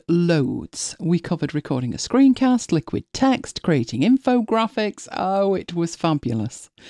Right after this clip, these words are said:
It was long, but it was fabulous, which was just as well, because then there was bad news.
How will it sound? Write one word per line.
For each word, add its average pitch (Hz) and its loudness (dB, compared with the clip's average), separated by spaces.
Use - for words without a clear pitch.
It - -10
was 127 -4
long, 277 6
but 311 2
it - 0
was 262 -2
fabulous, - -4
which 269 2
was 330 8
just 349 -2
as - -2
well, - -6
because 208 4
then 359 6
there 233 4
was 247 2
bad 226 0
news. - 2